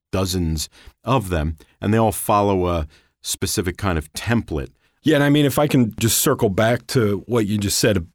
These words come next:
Speaker 2: a, about a minute ago about, you know, we asked a lot of questions about who are these clients, who,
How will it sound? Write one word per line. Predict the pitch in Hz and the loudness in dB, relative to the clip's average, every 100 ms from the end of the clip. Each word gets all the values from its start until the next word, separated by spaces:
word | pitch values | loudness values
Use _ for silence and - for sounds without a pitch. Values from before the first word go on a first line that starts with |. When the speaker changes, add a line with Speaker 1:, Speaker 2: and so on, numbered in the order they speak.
| - | -8
Speaker 2:
a, | 92 | -6
about | - - - 104 | -6 -6 0 2
a | |
minute | 87 107 117 90 | 2 2 2 0
ago | 85 92 90 | -2 -4 -4
about, | 85 92 90 | -4 -6 -6
you | 98 | -6
know, | 98 87 | -8 -6
we | 87 92 95 92 | -6 -4 -4 -4
asked | - 104 | -4 -4
a | |
lot | 95 90 | -2 -2
of | 85 | -4
questions | - 92 76 107 95 82 | -2 -2 -2 -4 -4 -4
about | 80 98 90 - _ _ - | -4 -2 -2 -6 _ _ 0
who | 131 113 - | 2 2 2
are | 110 107 | 2 2
these | 95 87 | 0 -2
clients, | - 95 87 - | -2 -2 -4 -2
who, | 123 107 | 0 2